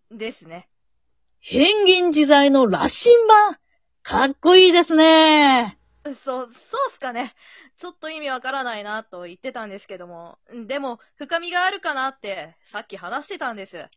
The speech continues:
Speaker 2: おうおうおう。えーと、会社員の佐藤さんのキャッチフレーズは、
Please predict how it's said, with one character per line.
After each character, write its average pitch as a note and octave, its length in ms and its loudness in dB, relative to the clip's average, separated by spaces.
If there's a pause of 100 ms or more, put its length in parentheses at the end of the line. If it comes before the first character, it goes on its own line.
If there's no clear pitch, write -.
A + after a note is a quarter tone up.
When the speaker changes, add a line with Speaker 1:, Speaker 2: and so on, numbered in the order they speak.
(180)
Speaker 2:
お F#3+ 100 -8
う - 20 -6
お F#3+ 520 -8
う F3+ 120 -18
お - 60 -16
う。 - 20 -20 (400)
え F3+ 140 -12
ー E3+ 40 -14
と、 F#4+ 380 2 (640)
会 D#4+ 320 2
社 C#4+ 180 2
員 A#3+ 260 0
の F#3+ 220 0
佐 E4 300 0
藤 D4+ 320 2
さ F#3+ 140 -6
ん F3 140 -6
の A#3 140 -2
キ A#3 120 -10
ャ F#3 80 -6
ッ - 40 -14
チ - 120 -10
フ F#3+ 120 -10
レ F3+ 100 -4
ー E3+ 40 -6
ズ D3 80 -16
は、 D#3 360 -2